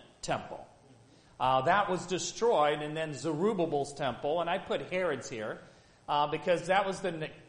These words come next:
kind of the name of the temple in the time of Jesus. And Herod had embellished it quite a bit. And so there's that temple, but there actually is a temple in heaven.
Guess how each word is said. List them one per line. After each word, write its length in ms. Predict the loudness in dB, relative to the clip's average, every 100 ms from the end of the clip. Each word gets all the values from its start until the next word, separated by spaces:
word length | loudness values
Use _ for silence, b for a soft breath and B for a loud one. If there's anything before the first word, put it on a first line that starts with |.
| -20 _ _ _
kind 240 | -10 -6
of 100 | -4
the 60 | -4
name 280 | -4 -4 -4
of 80 | -4
the 100 | -6
temple 460 | -4 -6 -4 -4
in 60 | -4
the 60 |
time 320 | -6 -6 -6 -6
of 140 | -10
Jesus. 680 | -10 -8 -8 -8 -10 -12 -20 _ b b b
And 120 | -6
Herod 300 | -2 -2 -2
had 260 | -2 -2 -2
embellished 600 | -4 -2 0 0 -4 -6
it 100 | -10 -10
quite 240 | -6 -4 -4
a 60 |
bit. 360 | -6 -8 -8 -10 -16 -20 _ B B B B
And 160 | -2 0
so 680 | 4 6 8 6 2 -4 -4
there's 260 | 0 2 4
that 260 | 2 2
temple, 320 | -2 -2 -2
but 180 | -2 -2
there 160 | 0 0
actually 460 | 0 -4 -4 0
is 100 | 0
a 100 | 0
temple 440 | -4 -4 -4 -2 -4
in 80 | -4
heaven. 320 | -6 -6